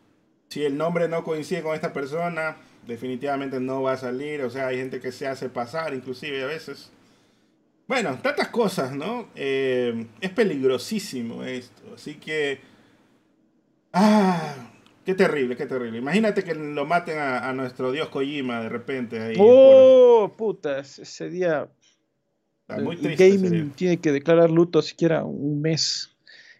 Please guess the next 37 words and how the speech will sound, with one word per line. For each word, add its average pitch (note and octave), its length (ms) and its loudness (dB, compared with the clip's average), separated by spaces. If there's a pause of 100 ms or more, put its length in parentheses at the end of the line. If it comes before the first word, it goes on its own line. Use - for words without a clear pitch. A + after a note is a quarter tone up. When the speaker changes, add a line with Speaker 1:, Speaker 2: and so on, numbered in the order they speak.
(120)
Speaker 1:
Sí. - 80 -8
Speaker 2:
entero. - 580 0
No, D3+ 220 2
no, C#3 160 -2
no, - 120 -12
no. - 280 -18 (240)
A-, E3 140 6
algo G3 240 8
Speaker 1:
No. G3 40 8
Speaker 2:
así, F#3+ 320 2 (540)
y, F3+ 140 -14 (420)
ojo, E3 520 0
ojalá E3 300 4
no A3 180 4
pase. A#3+ 520 0
Speaker 1:
Ojalá A#2+ 320 -8
que - 140 -10
no. - 100 -8
Speaker 2:
Pero D#3+ 160 -2
realmente F3 420 0
tienen F#3+ 380 -4
que G3+ 180 2
ponerse D#3+ 440 -4
más E3+ 140 -4
serios E3+ 280 0
en E3 60 -4
el E3 100 -8
tema E3 220 2
de D#3 100 6
la F#3 80 4
seguridad F3+ 500 6
y E3 160 -4 (180)
cuáles G3 500 6
personas F3+ 360 -6
realmente D#3+ 400 -4
pueden D#3+ 300 -2
asistir - 480 -12